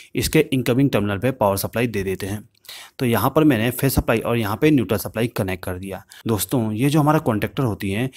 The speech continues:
इनमें देखिए यहाँ पर ए वन टर्मिनल है और यहाँ पर ए टू टर्मिनल, ठीक है। तो ए टू टर्मिनल पे हमें न्यूट्रल सप्लाई देना होता है और ए वन टर्मिनल पे फेस सप्लाई देना होता है, ठीक है। तो सबसे पहले हम क्या करते हैं कि यहाँ से एक वायर को कनेक्ट करके ये जो हमारा कॉन्टैक्टर है, इसके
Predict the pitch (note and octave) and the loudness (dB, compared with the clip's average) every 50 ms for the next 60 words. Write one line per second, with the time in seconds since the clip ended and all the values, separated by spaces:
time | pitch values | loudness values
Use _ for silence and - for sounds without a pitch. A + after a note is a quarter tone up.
0 | - - - - _ - C#3+ C#3+ D3+ E3 D#3 D3+ A#2 D3 C#3+ G#2+ F#2+ G2 - _ | -18 -20 -20 -18 _ 0 4 6 6 6 6 4 4 4 2 2 2 -2 -8 _
1 | - - - - _ C3+ B2 G#2+ C3+ D3+ - E3+ D#3+ - - C3 A#2+ B2+ C#3+ D3 | -20 -20 -20 -8 _ 0 2 2 2 4 4 4 2 2 2 2 4 4 4 6
2 | C#3+ D#3+ D#3 D#3+ D#3+ D3+ D#3 C#3+ - - A2+ A#2+ A#2+ A2+ G2+ A2+ A#2 - D#3 D#3+ | 6 6 6 6 4 4 4 4 2 2 0 0 0 2 0 0 4 4 4 4
3 | D#3 - B2 G#2+ - A#2+ A2 - G#2 G2+ G2 G2+ G2 - D3+ C#3+ A#2 G2+ F2+ _ | 4 0 -4 -2 -2 -2 -2 0 -2 -2 -2 -4 -2 0 2 2 2 0 -2 _
4 | - - _ _ - C3+ B2+ - C#3+ C#3 B2+ - D#3 D3+ D#3+ D3+ D3+ D3+ C#3+ D#3 | -18 -20 _ _ -2 -2 0 2 0 0 2 2 2 4 6 6 6 4 4 2
5 | A#2+ G#2+ A2 G#2 G2 G2 G2 - C#3 C3+ - C#3+ - D#3+ D3+ D#3 D#3+ D#3 C#3 A#2+ | 0 0 0 -2 -2 -2 0 0 0 0 0 0 0 2 2 2 2 2 0 0
6 | - G2 E2+ - - A2 A2+ - B2+ B2+ B2+ D3 D3 C#3+ A#2 G#2 G2+ G#2 G#2 - | 0 0 0 0 0 -2 0 0 0 2 4 4 4 4 2 0 0 -2 0 0
7 | D3+ D3+ - - A2+ G2+ - - - - G2+ G2 G2+ F#2 F#2+ F#2 F#2 G2+ F#2+ - | 0 -2 0 -2 -4 -2 -2 -6 -4 -4 -4 -4 -2 -4 -6 -6 -6 -8 -2 0
8 | E3+ E3+ D3 G2+ - _ - - - - - _ C#3 B2 - C3 - - F3 E3+ | 2 2 2 2 0 _ -18 -20 -20 -20 -12 _ -6 -4 -4 -2 -2 -2 2 2
9 | E3 D#3+ E3+ D#3 E3 D#3 - - - - G2+ G2+ - A2+ G#2+ B2 B2+ C#3 C3 A#2 | 4 4 4 2 2 2 0 0 0 0 -4 -2 -2 -2 -2 0 0 2 0 0
10 | G2 F#2+ B2+ C3+ - D#3 D3 - - B2 B2 B2+ B2+ A#2 - - G#2 B2 D#3+ - | 2 2 0 2 4 2 2 2 4 4 4 4 4 0 -2 0 0 0 2 2
11 | - A2+ G2+ - G#2 A2 A#2 B2 - - - - - _ _ A#2+ C#3 D3+ E3 D#3 | 0 -2 -2 -4 -4 -4 -4 -6 -8 -16 -18 -18 -20 _ _ 2 4 4 4 4
12 | C#3+ D3+ D3+ D#3 D#3 - B2 A2+ G#2 A2+ - - C#3+ C3+ G#2+ G2 G#2+ - - - | 4 4 4 4 2 2 0 2 0 -2 -2 0 -2 -2 0 -2 -4 -4 -4 -4
13 | - - - E3 - | -2 0 0 0 0